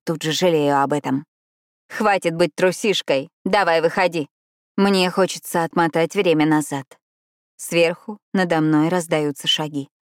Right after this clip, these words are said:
Я сглатываю и поднимаю голову, словно могу видеть сквозь потолок.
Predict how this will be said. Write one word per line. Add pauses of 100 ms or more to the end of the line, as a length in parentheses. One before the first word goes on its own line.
(340)
Я
сглатываю
и
поднимаю
голову, (280)
словно
могу
видеть
сквозь
потолок.